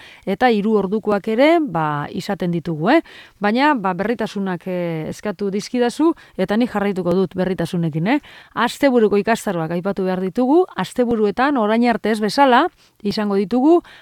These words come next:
adibidez, e, ostiral arratsaldea, larunbat eta igandea. Eta izango ditugu, bai barnetegian, hau da, e, Bakaiku Nafarroan, zein Bilbon bertan. E, ikasle,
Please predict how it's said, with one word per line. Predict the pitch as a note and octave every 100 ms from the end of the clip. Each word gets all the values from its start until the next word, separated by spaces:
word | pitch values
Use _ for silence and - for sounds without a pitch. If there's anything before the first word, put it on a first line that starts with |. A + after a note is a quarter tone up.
| -
adibidez, | F#3 G3 G3+ F3+ F3+ -
e, | F#3+
ostiral | G3 D4 C4 A#3+
arratsaldea, | A#3+ C4+ C#4+ D4+ F4+
larunbat | B3+ C4 E4+ F4 F#4+ - -
eta | B3+ F4 D#4
igandea. | G#3 A#3 G#3 E3 C3+ B2+ _ - _
Eta | G3 G3
izango | G#3 B3+ A#3+ G3+
ditugu, | F#3 G3 F3
bai | F3+ C#4
barnetegian, | G#3+ G3+ A3 B3 A#3 F#3 G#3 C4+ G#4 G4+ _ _ _ _
hau | G3 G3+
da, | G3 F3 E3 - _
e, | F#3+ F#3 F3 F3 E3+
Bakaiku | G#3 A3+ G3 F#3+
Nafarroan, | G#3 C#4+ C#4+ C#4+ F4+ G#4 - _ -
zein | - C4+ F4 F4+ -
Bilbon | A3+ C#4+ D#4+
bertan. | A3+ F3+ A#3+ G3+ D3+ C#3+ - - _ _
E, | G3 F#3 F3+ F3 F3 E3+ E3+
ikasle, | F3 G#3+ G#3 G#3